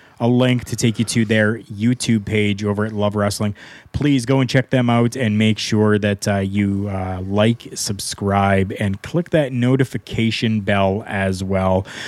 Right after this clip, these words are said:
Uh, great show today, guys. Thank you very much. And you were the next person that we were gonna be talking about here. Uh, we want everybody to go and, uh, follow our friend Ryan K. Bowman over at Sportskeeda.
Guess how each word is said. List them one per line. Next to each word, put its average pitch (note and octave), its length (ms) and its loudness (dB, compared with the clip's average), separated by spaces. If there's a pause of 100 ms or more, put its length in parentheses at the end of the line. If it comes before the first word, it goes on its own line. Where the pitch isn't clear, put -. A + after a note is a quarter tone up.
(220)
Uh, G#2 220 2
great C3 260 -2
show D3 220 0
today, C#3+ 260 0
guys. C#3 380 0
Thank C#3+ 240 -2
you C3 60 -4
very C3 220 2
much. C3 300 0
And A#2+ 100 -2
you B2+ 100 2
were C3+ 100 2
the A#2 120 -2
next B2 380 -4
person C#3 300 0
that C3 60 0
we B2+ 120 0
were C3 140 2
gonna B2 160 0
be A2+ 100 0
talking D#3 440 0
about B2+ 260 0
here. C3 340 2
Uh, D3+ 100 -6
we D3 140 0
want F#3+ 260 0
everybody D3 460 0
to A#2 100 -2
go B2 360 0
and, A2 420 -2
uh, G2+ 140 0
follow A#2 500 0
our A2+ 180 -2
friend G#2 340 -2
Ryan G2 260 -2
K. G2+ 160 -4
Bowman F#2+ 320 -2
over G2 220 -4
at F2 100 -8
Sportskeeda. - 920 -2